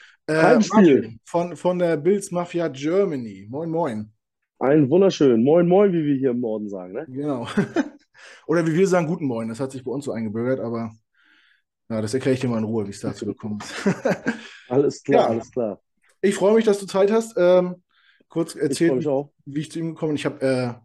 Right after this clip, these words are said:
Speaker 1: den Podcast der, äh, Steelers Nation Germany gehört, äh, nachdem wir sie vernichtet haben. Und da war Martin zu Gast und der hat im Hintergrund so rumgepöbelt, warum er nicht, nicht schon dran ist mit Reden. Und da habe ich mir gedacht, Mensch, das wäre auch ein, vielleicht ein Kandidat für unseren Podcast. Wir haben sonst immer mit David zusammen aufgenommen.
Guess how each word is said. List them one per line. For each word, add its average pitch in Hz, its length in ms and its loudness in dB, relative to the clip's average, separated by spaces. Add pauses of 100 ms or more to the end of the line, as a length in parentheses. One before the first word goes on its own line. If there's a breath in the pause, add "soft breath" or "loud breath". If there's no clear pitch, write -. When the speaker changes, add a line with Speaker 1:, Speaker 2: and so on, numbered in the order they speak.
(120)
Speaker 1:
den 127 120 -6
Podcast 185 420 -6
der, 139 200 2
äh, 131 360 -4
Steelers 147 320 -8
Nation 127 180 -8
Germany 127 280 -6
gehört, 117 280 -8 (300)
äh, 120 120 -8
nachdem 123 340 -4
wir 123 80 -6
sie 117 120 -8
vernichtet 127 440 -6
haben. 135 220 -8 (560 soft breath)
Und 139 120 -4
da 143 80 2
war 143 80 2
Martin 147 340 -2
zu 127 120 -10
Gast 151 200 -4
und 127 280 -8
der 123 80 -4
hat 139 100 -4
im 135 80 -4
Hintergrund 143 380 -4
so 165 60 -6
rumgepöbelt, 147 680 -8
warum 131 160 -4
er 135 80 -4
nicht, 135 220 -10
nicht 143 140 -14
schon 123 140 -10
dran 143 200 -6
ist 127 100 -8
mit 113 160 -8
Reden. 131 320 -4 (580 soft breath)
Und 123 140 -8
da 127 60 0
habe 135 80 2
ich 135 60 -6
mir 139 80 0
gedacht, 135 160 0
Mensch, 135 300 -4 (1080 loud breath)
das 170 220 -4
wäre 165 120 4
auch 156 120 0
ein, 160 80 -6
vielleicht 156 240 -4
ein 151 40 -10
Kandidat 147 260 -4
für 143 60 -6
unseren 156 240 -6
Podcast. 123 420 -8
Wir 160 80 0
haben 156 80 0
sonst 196 180 0
immer 196 160 -2
mit 147 100 -8
David 165 280 -2
zusammen 117 200 -10
aufgenommen. 113 540 -10